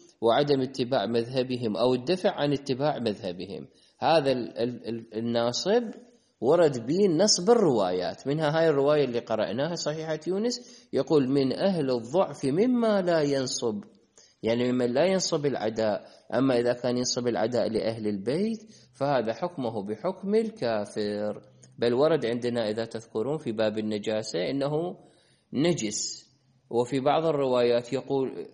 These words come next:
يعبر عنه الإمام، يقول: "هو أقذر من الكلب نجاسة". ال-، الناصب اللي ينصب العداء لأهل البيت، الرواية تعبر عنه إنه أقذر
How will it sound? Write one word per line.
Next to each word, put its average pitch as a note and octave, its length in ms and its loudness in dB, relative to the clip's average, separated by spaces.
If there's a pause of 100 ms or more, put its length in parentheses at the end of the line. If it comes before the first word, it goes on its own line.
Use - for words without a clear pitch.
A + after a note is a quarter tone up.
(160)
يعبر B2 520 0
عنه B2+ 320 -4
الإمام، A2+ 420 -2
يقول: C#3+ 300 -2
"هو D3 240 0
أقذر F#3+ 600 0
من B2 200 0
الكلب G#2+ 580 -6 (720)
نجاسة". C3 880 -2 (460)
ال-، A2 420 -6
الناصب C3 520 0
اللي A2+ 200 0
ينصب C3 320 -4
العداء G#2 380 -4
لأهل G#2 320 -6
البيت، C3+ 480 -4 (360)
الرواية A#2 380 2
تعبر A#2+ 540 -4
عنه D#3+ 360 -2
إنه B2+ 380 -2
أقذر F#3+ 800 -2